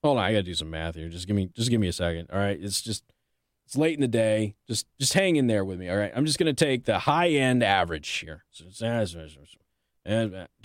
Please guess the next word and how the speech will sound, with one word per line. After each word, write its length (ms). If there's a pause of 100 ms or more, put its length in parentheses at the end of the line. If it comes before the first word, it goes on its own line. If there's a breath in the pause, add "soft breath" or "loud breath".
(4000)
Yeah, 200